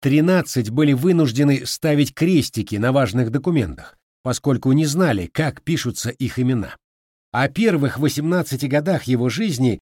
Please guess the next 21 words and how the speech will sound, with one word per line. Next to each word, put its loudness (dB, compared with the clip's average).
неизвестно 0
ничего. -4
Пустое 0
место. -4
Двадцать -6
седьмого 0
ноября 0
тысяча -6
пятьсот -8
восемьдесят -4
второго -6
Уильям 2
Шекспир -6
взял -2
разрешение 0
на -2
сочетание -2
браком -2
с -12
Энн -2
Уэйтли. -2